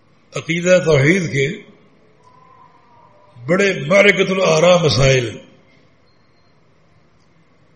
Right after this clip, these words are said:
قرآن اسی عقیدے پر ختم ہوا۔ بسم اللہ الرحمن الرحیم، قل اعوذ برب الفلق،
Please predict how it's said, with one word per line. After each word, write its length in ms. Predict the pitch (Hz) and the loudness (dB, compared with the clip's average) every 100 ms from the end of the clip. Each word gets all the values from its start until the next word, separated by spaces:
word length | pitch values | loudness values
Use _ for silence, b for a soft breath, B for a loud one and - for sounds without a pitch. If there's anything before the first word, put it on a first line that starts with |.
| _ 160 _ 165 165 _ _ _ _ _ _ _ | _ _ _ -20 -20 _ _ _ _ _ _ _
قرآن 360 | - 143 160 196 | -6 0 2 2
اسی 280 | 185 190 220 | 0 0 2
عقیدے 340 | 175 180 190 | 0 0 0
پر 140 | 180 180 | 0 0
ختم 360 | 160 151 143 | -2 -4 -6
ہوا۔ 100 | 120 117 - - - - - | -6 -8 -12 -18 -20 -20 -16
بسم 180 | 131 143 | -10 -8
اللہ 180 | 147 143 | -2 2
الرحمن 680 | 156 147 139 131 139 135 131 | 2 2 0 -2 -4 -6 -8
الرحیم، 380 | 135 147 156 | -8 -8 -10
قل 160 | 156 185 | -10 -4
اعوذ 760 | 156 156 165 190 160 139 - - - - | -2 -2 -2 -4 -6 -8 -10 -18 -20 -12
برب 260 | 127 143 143 | -8 -6 -4
الفلق، 600 | 147 143 143 - - | 0 0 0 -4 -10